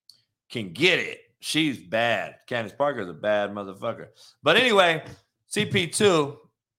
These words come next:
I think he's female and probably can get it from a lot of you motherfucking dick riders out there too.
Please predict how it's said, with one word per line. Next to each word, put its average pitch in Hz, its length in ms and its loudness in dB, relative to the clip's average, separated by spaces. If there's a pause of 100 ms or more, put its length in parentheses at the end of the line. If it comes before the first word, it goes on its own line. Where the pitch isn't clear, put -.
(120)
I 139 120 -4
think 147 260 -8
he's 160 240 -8
female 131 760 -4
and 113 160 -10
probably 127 320 0
can 110 240 -10
get 127 240 2
it 127 200 -2
from 117 120 -8
a 113 40 -6
lot 120 220 2
of 117 80 -6
you 113 160 -6
motherfucking 104 720 -4
dick 147 220 -2
riders 98 380 -2
out 92 240 -2
there 95 160 -4
too. 127 360 -6